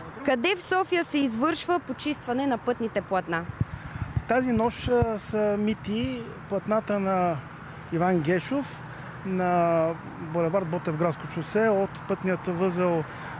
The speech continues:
Speaker 2: на гара Подуен до Рилски обител.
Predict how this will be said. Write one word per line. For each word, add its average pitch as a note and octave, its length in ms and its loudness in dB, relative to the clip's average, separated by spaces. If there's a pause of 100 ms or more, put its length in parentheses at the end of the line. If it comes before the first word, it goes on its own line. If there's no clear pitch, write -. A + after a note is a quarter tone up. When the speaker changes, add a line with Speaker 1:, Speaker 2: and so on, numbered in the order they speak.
(120)
Speaker 2:
на E3 180 0
гара E3+ 280 2
Подуен F3 580 2
до E3 200 2 (180)
Рилски E3 280 0
обител. A3+ 460 2